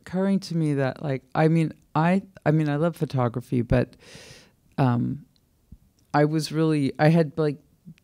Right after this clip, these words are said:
done some s-, kinda installation-y stuff with, with photographs and some sort of experimental stuff. Like, I did a piece, um,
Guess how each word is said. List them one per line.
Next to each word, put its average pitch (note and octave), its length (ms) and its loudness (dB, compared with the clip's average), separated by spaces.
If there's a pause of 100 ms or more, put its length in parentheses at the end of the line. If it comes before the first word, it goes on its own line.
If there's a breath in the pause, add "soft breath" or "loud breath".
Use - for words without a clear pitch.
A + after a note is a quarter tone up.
(380)
done D3 240 -2
some C#3+ 400 -4 (300)
s-, - 140 -18
kinda - 300 -8
installation-y C#3 680 -4
stuff C3+ 460 -6
with, C#3 200 -8 (100)
with E3+ 180 4
photographs C#3+ 760 2
and C#3 420 2 (280 loud breath)
some C#3 260 -4
sort C3+ 260 -4
of B2 140 -6
experimental C3 680 -8
stuff. C3 300 -6
Like, C3 140 -2
I C3 100 2
did B2+ 360 0 (320)
a B2 120 -2
piece, - 640 -4 (320)
um, - 380 -4